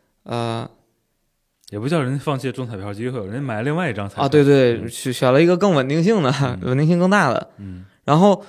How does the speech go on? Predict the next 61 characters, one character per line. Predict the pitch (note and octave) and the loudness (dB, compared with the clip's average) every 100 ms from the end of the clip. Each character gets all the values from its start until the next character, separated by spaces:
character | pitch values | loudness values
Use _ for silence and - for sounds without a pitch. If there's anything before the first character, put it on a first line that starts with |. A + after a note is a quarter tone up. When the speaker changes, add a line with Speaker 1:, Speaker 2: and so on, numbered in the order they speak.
| - _ _ _ _ _ - _ _ | -20 _ _ _ _ _ -20 _ _
Speaker 1:
呃， | - - | -14 6
这 | A#3+ | 8
是 | G3+ | 8
一 | F#3+ | 6
方 | F3+ F3+ | 4 4
面 | F#3 | 4
去 | D3+ D3 | 4 2
说 | C#3 | 0
服 | C3 | 0
自 | B2 | 2
己， | B2 | 6
还 | C3 F3+ | 8 8
有 | F3 | 8
一 | |
方 | D3+ D3 | 6 4
面 | D3+ | 2
就 | D3 | 2
是， | C#3 B2+ - _ _ _ _ _ _ _ _ _ _ _ _ - _ _ _ _ _ _ _ _ _ _ - | 2 0 -2 _ _ _ _ _ _ _ _ _ _ _ _ -20 _ _ _ _ _ _ _ _ _ _ 2
哪 | D3 | 4
怕 | D3 A3+ | 4 2
不 | D3+ F#3+ | 0 2
汇 | C#4 A#3 | 6 8
报 | D3+ | 8
给 | B2 | 4
他 | B2+ D#3 C#3+ | 4 4 4
们， | B2+ - - | 2 -4 -12
Speaker 2:
嗯。 | G#2+ G2+ F#2+ _ _ _ _ _ - | -12 -10 -14 _ _ _ _ _ 2
Speaker 1:
我 | C#3 | 4
换 | A#2+ B3+ A#3+ | 8 10 10
了 | D3 | 8
一 | C3 | 6
个 | C3+ C#3 B2+ - - _ _ _ | 8 8 8 2 -12 _ _ _
别 | C#3 D3 | 6 6
的 | G#3 | 6
部 | G3 | 2
门 | B2+ | 0
儿， | A2+ A2 - | -2 -4 -8
Speaker 2:
嗯。 | G2+ F#2+ F#2+ _ _ _ _ _ | -12 -12 -14 _ _ _ _ _
Speaker 1:
然 | C#3+ | 4
后 | F3 | 4
一 | F3 | 4
个 | G3 | 2
不 | D3+ F3+ | 6 8
认 | C4 F3+ | 10 8
识 | |
的 | C3 A#2 | 6 2
人， | A2 A2 - | 0 -4 -8
Speaker 2:
嗯。 | G2+ F#2 F#2+ | -10 -12 0
Speaker 1:
他 | A#3+ | 4
很 | C#4+ | 6
有 | D#4+ | 6
可 | F#3+ | 4
能 | D3+ | 4
年 | D3 E3 | 4 4
纪 | |
也 | F3 | 2
比 | B2+ | 2
我 | C#3+ | 0
小 | C3+ C3+ | 0 -2
很 | C#3 | -2
多。 | - - | -6 -12